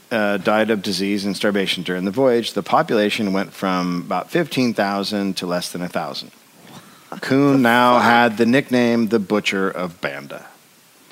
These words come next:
Speaker 2: Cool.
Speaker 1: Congratulations to your hero.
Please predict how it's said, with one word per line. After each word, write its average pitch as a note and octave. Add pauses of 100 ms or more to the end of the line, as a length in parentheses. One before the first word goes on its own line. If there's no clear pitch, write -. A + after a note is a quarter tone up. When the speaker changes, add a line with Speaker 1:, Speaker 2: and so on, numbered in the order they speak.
(1120)
Speaker 2:
Cool. C3 (1500)
Speaker 1:
Congratulations F2+
to G#2
your E2+
hero. A3+